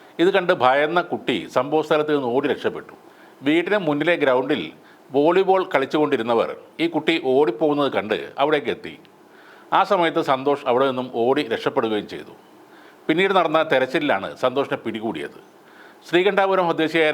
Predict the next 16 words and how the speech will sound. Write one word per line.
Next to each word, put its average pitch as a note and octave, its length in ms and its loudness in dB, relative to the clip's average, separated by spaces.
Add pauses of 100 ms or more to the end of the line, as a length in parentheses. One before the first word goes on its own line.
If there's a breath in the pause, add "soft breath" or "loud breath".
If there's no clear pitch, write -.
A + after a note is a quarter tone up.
രാധാകൃഷ്ണൻ C#3+ 480 0 (100)
കഴിഞ്ഞ D3 220 0 (200)
ആറു E3 200 2
വർഷമായി B2+ 440 0
കൈതപ്രത്താണ് B2 640 -2 (140)
താമസിക്കുന്നത്. F2 560 -6 (1160 loud breath)
രാധാകൃഷ്ണന്റെ G3+ 640 2
വീടിൻ്റെ E3+ 460 2
നിർമ്മാണ D3+ 320 2 (100)
പ്രവൃത്തി D#3+ 300 0
ഉൾപ്പെടെ D3 260 0 (140)
ഏറ്റെടുത്ത് C3+ 380 -4
നടത്തിയത് A2 400 0 (220)
സന്തോഷാണെന്നാണ് B2+ 800 -2
ലഭിക്കുന്ന G#2 360 -2 (100)
വിവരം. D#2 260 -10